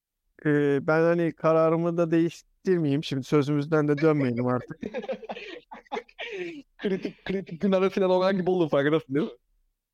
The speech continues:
Speaker 1: Ee, aynen öyle oldu yani. Plana sadık kalıyorum ve,
Speaker 2: <laughs>
Speaker 1: e, on birimle devam ediyorum.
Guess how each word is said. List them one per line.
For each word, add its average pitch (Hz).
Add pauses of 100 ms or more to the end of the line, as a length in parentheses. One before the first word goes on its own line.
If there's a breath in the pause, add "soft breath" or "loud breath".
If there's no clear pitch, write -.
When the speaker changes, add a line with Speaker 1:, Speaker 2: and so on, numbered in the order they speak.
(200)
Speaker 1:
Ee, 202
aynen 170
öyle 180
oldu 151
yani. 147
Plana 180
sadık 180
kalıyorum 165
ve, 170
Speaker 2:
<laughs> 175 (140)
Speaker 1:
e, 165 (920)
on 175
birimle 170
devam 170
ediyorum. 147